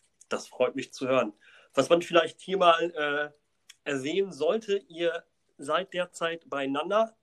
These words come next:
Natürlich mit Sicherheitsabstand, aber das haben wir jetzt auch das erste Mal,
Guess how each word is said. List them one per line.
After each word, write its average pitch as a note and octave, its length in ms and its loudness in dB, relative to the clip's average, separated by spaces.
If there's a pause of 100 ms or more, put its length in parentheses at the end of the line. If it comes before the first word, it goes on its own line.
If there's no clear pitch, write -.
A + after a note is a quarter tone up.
Natürlich E3+ 480 -4
mit D#3 220 -8
Sicherheitsabstand, F#3 960 0
aber E3 120 0
das D#3 140 -4
haben F3 140 -4
wir E3+ 80 -6
jetzt - 100 -14
auch F3 100 -6
das - 140 -18
erste E3+ 380 2
Mal, D3+ 360 2